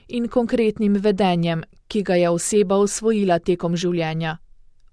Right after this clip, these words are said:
V nejasnih in pogostokrat čudnih kulturnih razmerah, kot so sedanje, opažamo, da je sklicevanje na Cerkev živo in močno, ker se ji priznava sposobnost in veljavnost,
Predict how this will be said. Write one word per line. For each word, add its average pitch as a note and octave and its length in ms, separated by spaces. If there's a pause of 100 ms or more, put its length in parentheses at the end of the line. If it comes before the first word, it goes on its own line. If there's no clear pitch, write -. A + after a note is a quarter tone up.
(120)
V F#3+ 140
nejasnih G#3 920
in F3 200
pogostokrat G3 880
čudnih G3 540
kulturnih F3 540
razmerah, G3 760
kot E3+ 200
so E3+ 200
sedanje, G3 640 (100)
opažamo, G#3 720 (380)
da G3 160
je G3 140
sklicevanje G3+ 800
na G3+ 120
Cerkev G#3+ 640
živo G3+ 460
in G#3 200
močno, F3 540 (240)
ker F#3 180
se - 180
ji F3 100
priznava F#3+ 640
sposobnost A3 880
in G#3+ 200
veljavnost, G3 800